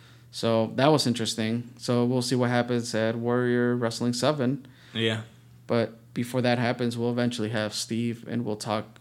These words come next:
Speaker 1: more in depth on, on this card.
Speaker 2: Yeah, we'll need to have him on, and I'll need to, to refresh it when I'm, when I was, I was so, I was just, I was burnt out.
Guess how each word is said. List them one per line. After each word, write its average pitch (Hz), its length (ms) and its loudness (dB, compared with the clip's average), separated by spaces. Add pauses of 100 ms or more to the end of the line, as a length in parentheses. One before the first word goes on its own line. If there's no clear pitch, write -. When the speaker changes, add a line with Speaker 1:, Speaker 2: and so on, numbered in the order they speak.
Speaker 1:
more 123 220 2
in 113 80 2
depth 117 340 -2
on, 117 220 -4 (360)
on 123 100 -2
this 120 160 -4
card. 151 280 -2 (220)
Speaker 2:
Yeah, 110 260 -2 (180)
we'll 135 120 -2
need 151 120 2
to 147 100 6
have 139 180 4
him 127 140 2
on, 120 240 0
and 110 160 -2
I'll 107 100 0
need 104 240 0
to, 98 240 2 (580)
to 104 120 2
refresh 90 480 0
it 73 160 -4 (160)
when 98 200 -4
I'm, 82 300 -6
when 85 160 -4
I 90 200 0
was, 87 200 -4
I 113 140 6
was 113 180 8
so, 95 400 6 (520)
I 107 100 8
was 104 180 6
just, - 400 0 (400)
I 104 80 6
was 117 100 6
burnt 98 320 4
out. 113 280 2